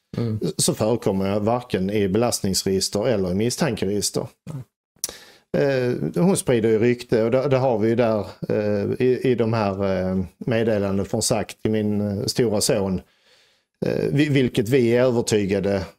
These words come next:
Speaker 2: om att det är
Speaker 1: Mm.
Speaker 2: Anna som har suttit och skrivit detta här, om att jag ska ha pressat henne på sexhundratusen,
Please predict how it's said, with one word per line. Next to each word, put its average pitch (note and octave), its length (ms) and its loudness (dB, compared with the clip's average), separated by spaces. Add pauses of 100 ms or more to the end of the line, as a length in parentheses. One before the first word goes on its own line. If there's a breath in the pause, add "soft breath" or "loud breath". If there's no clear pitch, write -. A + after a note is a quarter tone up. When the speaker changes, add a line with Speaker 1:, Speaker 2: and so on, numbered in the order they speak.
(100)
Speaker 2:
om G#2+ 160 0
att G2+ 120 -2
det B2 80 2
är G#2 40 0
Speaker 1:
Mm. G2 140 0
Speaker 2:
Anna A2+ 220 0
som G2 160 -2
har G2 60 0
suttit G2+ 380 -2
och G2+ 60 -2
skrivit A2+ 420 0
detta G#2+ 260 -2
här, G#2 220 0
om G2+ 180 0
att G#2+ 160 -2
jag A#2 140 2
ska - 120 -4
ha G2 60 0
pressat - 460 -2
henne A2+ 240 0
på G#2+ 140 -2
sexhundratusen, G2+ 1300 0